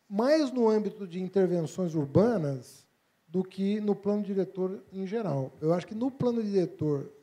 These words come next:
em geral é muito difícil trabalhar essa temática.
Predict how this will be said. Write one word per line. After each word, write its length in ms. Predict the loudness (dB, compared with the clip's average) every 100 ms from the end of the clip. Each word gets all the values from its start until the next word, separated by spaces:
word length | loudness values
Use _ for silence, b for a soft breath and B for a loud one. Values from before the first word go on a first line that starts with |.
| -8
em 160 | -6
geral 640 | -6 -6 -6 -8 -10 -14 _ _ _ _ _ _ -4
é 80 | 0
muito 380 | 6 4 4
difícil 440 | -6 -12 -12 -12 -12
trabalhar 540 | -12 -10 -8 -8 -12 _ _ _ _ -12
essa 180 | -12 -10
temática. 560 | -8 -6 -8 -12 -20